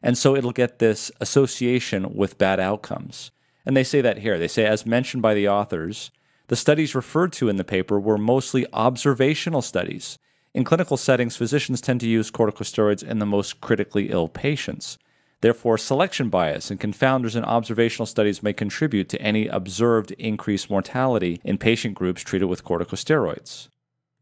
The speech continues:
They go on to say that there are some studies that actually support the use of corticosteroids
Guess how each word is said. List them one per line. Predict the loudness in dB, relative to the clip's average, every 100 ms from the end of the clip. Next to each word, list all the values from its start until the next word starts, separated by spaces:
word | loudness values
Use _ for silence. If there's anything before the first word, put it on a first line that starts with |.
| _ _ _ _ 2
They | 4
go | 6
on | 4 2
to |
say | 0 0 2
that | 0 2
there | 2 2
are | 2 2
some | 0 -2
studies | -4 2 2 2 -2 2
that | 2
actually | 2 0 2 0
support | 2 -2 2 0 2
the | 0
use | 2 0
of | -4 0
corticosteroids | 0 0 -4 0 2 2 0